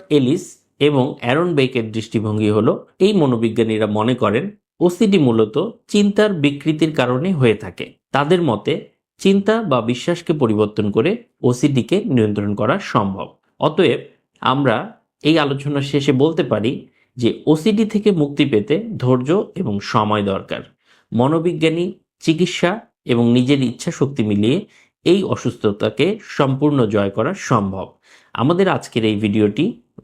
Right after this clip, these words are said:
ভালো লাগলে অবশ্যই লাইক, শেয়ার এবং সাবস্ক্রাইব করবেন। আগামীতে আপনাদের আরও মানসিক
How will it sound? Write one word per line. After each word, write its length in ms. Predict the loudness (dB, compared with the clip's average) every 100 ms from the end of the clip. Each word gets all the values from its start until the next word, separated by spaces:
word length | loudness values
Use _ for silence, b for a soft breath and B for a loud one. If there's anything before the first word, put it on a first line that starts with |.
| -6
ভালো 240 | -2 0
লাগলে 300 | 0 -2 -2 -4
অবশ্যই 400 | -2 -2 0 0
লাইক, 300 | 2 0 -2 -4
শেয়ার 280 | -2 -2 -2 -6
এবং 200 | -6 -4
সাবস্ক্রাইব 500 | -4 -6 -6 -2 -2 0
করবেন। 300 | -2 0 -2 -6 b b b -6
আগামীতে 460 | -2 0 0 0
আপনাদের 460 | -2 -2 -2 0 -2 -4 -8
আরও 240 | 0 0 2
মানসিক 480 | -2 -4 -4 -4